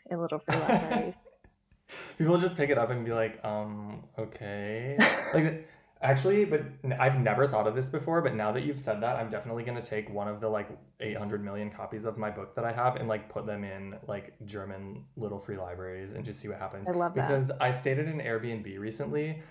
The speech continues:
Speaker 2: and it had, like, a little bedside table, and I left one in the bedside table. I've also left one on the train before. I don't know. I just think it's exciting. But instead of,
Speaker 1: I love
Speaker 2: like,
Speaker 1: that.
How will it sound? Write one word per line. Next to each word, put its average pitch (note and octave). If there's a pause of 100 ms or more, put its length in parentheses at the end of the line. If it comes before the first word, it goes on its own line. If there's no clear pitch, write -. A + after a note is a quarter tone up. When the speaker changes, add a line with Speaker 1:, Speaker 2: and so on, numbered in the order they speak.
(160)
Speaker 2:
and B2
it G#2+
had, A2
like, A#2
a B2
little A2+
bedside G#2
table, A#2+
and A2+
I G#2
left G2+
one G2+
in G2+
the F#2+ (260)
bedside G2
table. F#2+
I've A2+
also B2
left A#2+
one C3
on B2
the A2+
train G#2
before. G#2
I A2+
don't A2
know. G2+
I G#2
just A2+
think A2
it's A2
exciting. G2 (180)
But C3
instead C3+
of, C#3+
Speaker 1:
I G3
love F#3
Speaker 2:
like, -
Speaker 1:
that. -